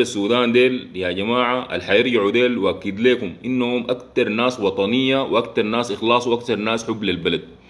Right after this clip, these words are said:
والناس ديل اذا اتوفرت لهم الاراضي دي باي شكل من الاشكال حيرجعوا، حيرجعوا، حيرجعوا بسرعة كبيرة جدا جدا، على اساس انهم يقدروا يشغلوا شغلهم الواقف ده،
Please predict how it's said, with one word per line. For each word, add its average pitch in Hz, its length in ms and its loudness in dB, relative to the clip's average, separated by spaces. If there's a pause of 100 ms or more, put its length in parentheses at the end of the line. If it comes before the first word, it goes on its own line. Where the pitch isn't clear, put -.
(360)
والناس 117 360 2
ديل 143 400 2 (180)
اذا 98 520 2
اتوفرت 101 600 0
لهم 123 440 4 (520)
الاراضي 113 600 2
دي 117 220 -4 (400)
باي 123 500 2
شكل 131 280 4
من 95 160 -2
الاشكال 120 760 2
حيرجعوا، 101 720 0 (540)
حيرجعوا، 95 600 2 (720)
حيرجعوا 113 460 2
بسرعة 101 400 2
كبيرة 107 360 0
جدا 113 280 -4
جدا، 117 520 -2 (280)
على 92 280 2
اساس 127 340 2
انهم 123 400 -2
يقدروا 131 460 2 (120)
يشغلوا 117 460 0
شغلهم 113 400 0
الواقف 110 480 2
ده، 120 200 0